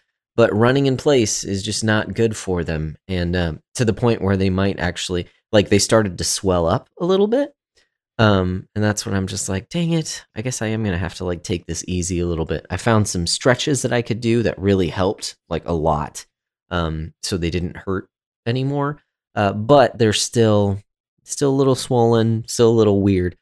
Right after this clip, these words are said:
Found out this game has, um, it has a bunch of different accessibility options, but it has a silent mode,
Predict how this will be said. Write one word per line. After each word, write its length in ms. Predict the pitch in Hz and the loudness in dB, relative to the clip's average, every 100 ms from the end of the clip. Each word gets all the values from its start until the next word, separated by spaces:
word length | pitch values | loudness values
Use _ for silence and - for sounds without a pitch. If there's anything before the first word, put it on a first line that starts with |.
| _ _ _ - | _ _ _ 0
Found 340 | 175 156 151 | 4 6 6
out 340 | 143 107 - - | 8 6 4 -2
this 180 | 120 - | 0 0
game 440 | 120 117 107 104 - | 4 4 6 2 0
has, 540 | 104 98 98 92 - | -4 0 0 -2 -4
um, 220 | 95 92 | -2 -2
it 100 | 90 | 0
has 180 | 110 127 | 2 2
a 80 | 117 | 2
bunch 300 | 87 135 143 | 4 2 4
of 100 | 107 | 2
different 300 | 98 98 85 | 0 0 -4
accessibility 720 | - 90 - 90 101 92 80 | -4 -4 -4 -4 -2 -2 -2
options, 460 | 71 71 - 98 - _ _ - | -4 -6 -4 -4 -4 _ _ -2
but 100 | 120 | -2
it 60 | 110 | 0
has 260 | 117 110 | -2 0
a 140 | 95 101 | -2 -2
silent 640 | - 131 143 170 120 - | 0 2 2 2 0 -2
mode, 420 | 87 85 82 110 | -2 0 0 0